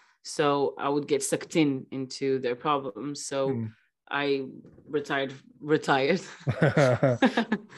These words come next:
Speaker 1: I retired from spirituality because of it. But of course, there's a deeper meaning.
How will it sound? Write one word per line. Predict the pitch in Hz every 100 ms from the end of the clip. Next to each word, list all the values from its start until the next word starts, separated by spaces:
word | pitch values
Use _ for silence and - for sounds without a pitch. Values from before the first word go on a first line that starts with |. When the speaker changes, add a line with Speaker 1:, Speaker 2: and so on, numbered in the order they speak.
| - _
Speaker 1:
I | 185
retired | 180 185 214 175 175
from | - 190
spirituality | - 170 165 185 165 160 165 170
because | 147 147 165
of | 156
it. | 139 127 143
But | 160 151 147 - _ - _ _ _ _ -
of | 165
course, | - 202 208
there's | 170 151
a | 160
deeper | 147 143
meaning. | 143 143 135 120 135